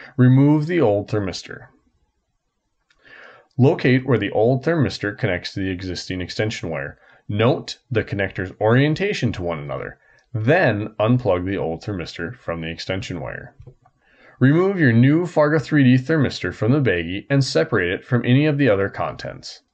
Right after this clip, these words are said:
There will be a shipping cover over the thermistor. Remove that at this time. Now the shipping cover may be a different color than the one we have demonstrated in this video.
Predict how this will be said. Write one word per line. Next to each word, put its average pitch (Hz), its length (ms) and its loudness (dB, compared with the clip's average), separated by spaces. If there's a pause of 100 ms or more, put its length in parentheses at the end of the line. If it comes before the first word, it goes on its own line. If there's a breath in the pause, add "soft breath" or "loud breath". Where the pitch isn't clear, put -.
(460)
There 107 200 0
will 160 220 4
be 127 300 6
a 107 140 -2
shipping 143 380 -2
cover 92 360 -2
over 113 280 2
the 123 80 4
thermistor. 110 600 -4 (340)
Remove 123 420 4
that 92 320 0
at - 220 -4
this 95 180 -6
time. - 460 -4 (800 loud breath)
Now 135 100 4
the 135 100 6
shipping 214 360 0
cover 120 260 2
may 131 380 2
be 147 240 2
a 117 40 2
different 120 400 -2
color 113 480 2
than 107 140 -2
the 110 80 0
one 120 320 4
we 127 80 6
have 110 140 2
demonstrated 95 640 -2
in 80 140 -6
this 78 160 -10
video. 85 500 -8